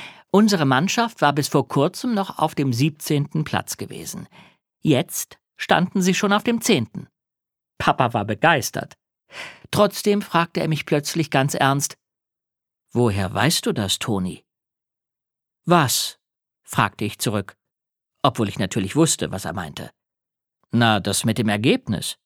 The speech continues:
„Das rate ich.“ „Wie jetzt?“ „Ich weiß das eben.“ „Du weißt das eben?“,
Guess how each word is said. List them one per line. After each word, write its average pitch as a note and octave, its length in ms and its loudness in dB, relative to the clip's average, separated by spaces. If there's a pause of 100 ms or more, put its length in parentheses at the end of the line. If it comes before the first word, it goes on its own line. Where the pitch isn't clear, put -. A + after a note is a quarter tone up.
(1200)
„Das A2+ 260 0
rate F3+ 280 2
ich.“ D3 400 0 (1080)
„Wie A#2 240 2
jetzt?“ - 420 -8 (1160)
„Ich - 380 -4
weiß A#3+ 280 2
das F#3+ 200 2
eben.“ G#2+ 440 -2 (1200)
„Du G2 120 -4
weißt - 720 -4
das F3+ 240 2
eben?“, G3+ 500 4